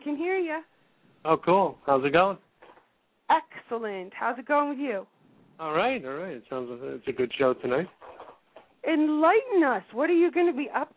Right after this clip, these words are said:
Speaker 1: to in the new year?
Speaker 2: Uh, I think, uh, Angela said it pretty good. I'm not quite sure in terms of, like, having a clue. I have this and that that I wanna try to get done, but, uh, it's a lot of improvisation in the, in, in my life now because,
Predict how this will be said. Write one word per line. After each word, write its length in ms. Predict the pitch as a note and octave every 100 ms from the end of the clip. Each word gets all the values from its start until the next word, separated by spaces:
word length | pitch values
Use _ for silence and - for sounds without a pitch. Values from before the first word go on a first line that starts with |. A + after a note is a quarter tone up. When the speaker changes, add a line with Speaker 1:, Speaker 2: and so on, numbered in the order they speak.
| -
Speaker 1:
to 120 | D4
in 120 | C4
the 80 | B3
new 200 | A#3+ C#4
year? 420 | D4+ G3 F#3+ D#2 _ _ _ _ _ _ _ _ _ -
Speaker 2:
Uh, 760 | F#3 G3+ G#3+ G#3+ G#3 G#3 G3+ F3 F3+
I 100 | E3
think, 200 | G3+ F#3+ F3+
uh, 40 |
Angela 580 | E3+ D#3+ F#3+ E3+ C#3+ B2+ -
said 120 | C3
it 60 | -
pretty 200 | C3 B2+
good. 160 | C3 C3
I'm 160 | B2+
not 200 | C#3+ C#3
quite 240 | - D3+ C#3 -
sure 240 | D3+ C3
in 300 | A#2 A#2 A#2 A2+
terms 300 | C#3+ B2+ A#2+
of, 100 | A#2
like, 200 | A#2 A#2+
having 280 | B2 B2
a 60 | A2+ -
clue. 280 | - B2+ G#2
I 100 | G#2 C3
have 200 | A#2+ G#2+ _ _ _ _
this 220 | A#2 C3+ C3+ C3+
and 120 | A#2
that 180 | B2 B2
that 80 | A#2+
I 40 |
wanna 260 | A#2 A#2+ A2+
try 180 | - A#2+
to 80 |
get 240 | A2+ A2+ -
done, 300 | A#2 B2+ C3
but, 140 | B2 A2+ - C3+
uh, 320 | C3 C3 C3+ - _ - - - _ _ -
it's 120 | D#3+
a 60 | F#3
lot 180 | F#3
of 140 | F3+ E3
improvisation 800 | F3 - E3+ D#3+ D#3 E3 E3 A#2+ G#2
in 60 |
the, 400 | G#2+ G#2+ G#2+ -
in, 440 | A2+ A2 G#2+ _ A2
in 60 |
my 100 | A2+
life 260 | G#2+ A2 G2+ -
now 140 | G#2 F#2+
because, 360 | G2+ - A2